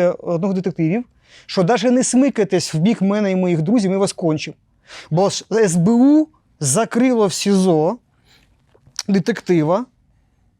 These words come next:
який був одним з ключових в історії документування Міндіча і компанії. І на прикладі оцього детектива і МОГО,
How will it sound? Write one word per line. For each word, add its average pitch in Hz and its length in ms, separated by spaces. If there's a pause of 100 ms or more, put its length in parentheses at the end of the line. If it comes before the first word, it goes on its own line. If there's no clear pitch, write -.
(340)
який 220 560
був 202 360
одним 208 280
з - 80
ключових 226 800
в - 20
історії 214 420
документування 185 880
Міндіча 180 440
і 165 60
компанії. 165 640 (560)
І 196 80
на 196 140
прикладі 233 440
оцього 208 300
детектива 226 440
і 208 100
МОГО, 208 680